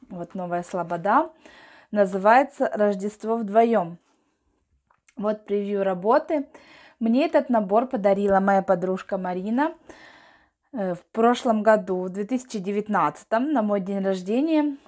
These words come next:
И я обещала ей, что я вышью. На самом деле это очень, э, мой любимый набор, моя хочушка. Я увидела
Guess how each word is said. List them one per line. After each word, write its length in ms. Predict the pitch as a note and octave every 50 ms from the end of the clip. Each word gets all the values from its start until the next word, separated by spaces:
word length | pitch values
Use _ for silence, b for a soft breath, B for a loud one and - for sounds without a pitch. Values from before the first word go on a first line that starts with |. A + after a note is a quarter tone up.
| b b b - - _
И 100 | - G3+
я 480 | G#3 G#3 G3+ G3 F#3 F#3 G#3 G#3 A#3 B3+
обещала 640 | C4 G#3+ G#3+ A#3 A3 - - - G#3+ G3+ G3 F#3 F#3
ей, 380 | F3+ F3+ F3 F#3+ G#3 A#3+ C#4+ D4+
что 220 | D4+ - - A#3
я 180 | G#3+ G#3 G3 F3+
вышью. 640 | F#3 A3+ C#4 C4+ - - - A3+ G3+ F#3 F3 - -
На 200 | - G3 G3 G3
самом 320 | - A3+ A3 G#3 G#3 G3+
деле 240 | F#3 A#3+ C#4+ D4+ D4
это 480 | - - A3 G#3+ - - G3+ G3 G3 B B B B B B B B B B B B
очень, 560 | - A3+ A#3+ A#3+ A#3+ - - A3 G3+ F#3+ F#3
э, 260 | - G2 B2 F3 F3+
мой 380 | F3 E3+ F3 F#3 F#3+ G#3+ A3+ A#3
любимый 460 | G#3+ A3 F#3+ F3 G#3+ A#3 G#3 G#3 G3+
набор, 560 | G3+ G#3 G3+ F#3+ F#3 A3 C4 D#4 F4 E4+ - -
моя 340 | - G3+ G3+ G#3 G#3+ A#3 A3+
хочушка. 640 | A3+ - A3 G3 - - A#3+ C#4 E4+ E4 - - B3
Я 220 | G#3+ G3 G#3+ G#3+
увидела 540 | G#3+ G3+ G#3 A#3+ G#3+ G3+ G#3+ G3+ G3+ G3 G3